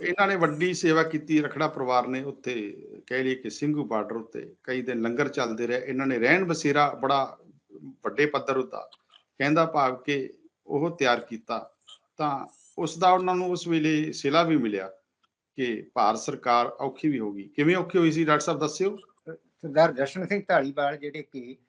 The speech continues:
Speaker 2: ਅਹ,
Speaker 1: ਹੂੰ।
Speaker 2: ਅਮਰੀਕਾ ਤੋਂ ਆਏ ਸੀ, ਉਹਨਾਂ ਨੂੰ ਦਿੱਲੀ ਏਅਰਪੋਰਟ ਤੋਂ ਵਾਪਸ ਕਰ ਦਿੱਤਾ ਗਿਆ ਸੀਗਾ।
Speaker 1: ਹੂੰ।
Speaker 2: ਤੇ ਜਿਹਦੇ ਲਈ ਇਹ ਕੇਸ, ਅਹ, ਵੀ
Speaker 1: No entry ਕਰ ਦਿੱਤੀ
Speaker 2: ਲਗਾਇਆ
Speaker 1: ਗਈ।
Speaker 2: ਸੀ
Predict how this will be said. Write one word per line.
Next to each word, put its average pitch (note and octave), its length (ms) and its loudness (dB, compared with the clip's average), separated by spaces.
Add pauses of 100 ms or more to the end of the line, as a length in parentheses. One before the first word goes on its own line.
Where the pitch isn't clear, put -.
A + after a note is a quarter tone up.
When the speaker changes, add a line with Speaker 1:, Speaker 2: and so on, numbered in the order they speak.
(280)
Speaker 2:
ਅਹ, C#3+ 40 -4
Speaker 1:
ਹੂੰ। C#3 100 -2
Speaker 2:
ਅਮਰੀਕਾ B2+ 400 -2
ਤੋਂ C#3+ 220 -6
ਆਏ C3 180 -6
ਸੀ, A3 120 -16
ਉਹਨਾਂ A#3+ 140 -8
ਨੂੰ A#3 100 -10
ਦਿੱਲੀ G3+ 300 -8
ਏਅਰਪੋਰਟ G3 460 -4
ਤੋਂ E4+ 140 -16
ਵਾਪਸ G3 320 -2
ਕਰ F#3 120 -4
ਦਿੱਤਾ - 380 -20
ਗਿਆ - 100 -20
ਸੀਗਾ। - 680 -10
Speaker 1:
ਹੂੰ। G2+ 320 -2 (100)
Speaker 2:
ਤੇ C3 200 -8
ਜਿਹਦੇ E3 260 -6
ਲਈ D3 200 -8
ਇਹ D#3+ 160 -8
ਕੇਸ, C3+ 280 -10
ਅਹ, - 760 -14
ਵੀ C#3 380 -6
Speaker 1:
No E3+ 80 6
entry F#3+ 160 8
ਕਰ E3 80 2
ਦਿੱਤੀ F3+ 180 2
Speaker 2:
ਲਗਾਇਆ D#3 360 6
Speaker 1:
ਗਈ। G#2 200 0
Speaker 2:
ਸੀ - 80 -10